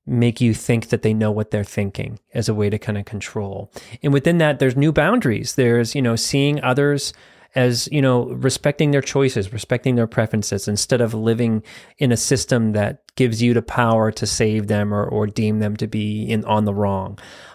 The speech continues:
Um, and allowing for people to be way more complex than that. Allowing, you know, it's like reclaiming kind of some faith and autonomy in others as well as yourself.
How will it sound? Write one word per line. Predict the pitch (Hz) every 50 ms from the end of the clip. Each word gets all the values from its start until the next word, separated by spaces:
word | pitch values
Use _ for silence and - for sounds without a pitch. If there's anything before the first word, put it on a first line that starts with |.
| - -
Um, | 123 117 110 107 107 104 101 104 - - -
and | 156 151
allowing | 170 160 151 156 151 165 190 208 214 202
for | 185 - 160
people | - - 175 - - -
to | - 143
be | 135 135 131
way | 120 123 127
more | 139 147 147 143
complex | - - 139 127 - - 127 - - -
than | - 113 104 101
that. | 101 95 95 95 98
Allowing, | 101 104 104 104 110 117 117 -
you | 120 117
know, | 110
it's | 107 107 -
like | 123 113 -
reclaiming | - 131 131 - - 170 156 143 131 117
kind | - - 131 120
of | 113 110
some | - - 113 104
faith | - - 117 113 117 113
and | 117 107
autonomy | 104 104 - - - 117 120 120 117 110 101
in | 101 -
others | - 110 113 113 107 101 98 -
as | 104 101
well | 101 104 101 104 110
as | 107 -
yourself. | - 104 104 - - 113 107 101 - 110 - -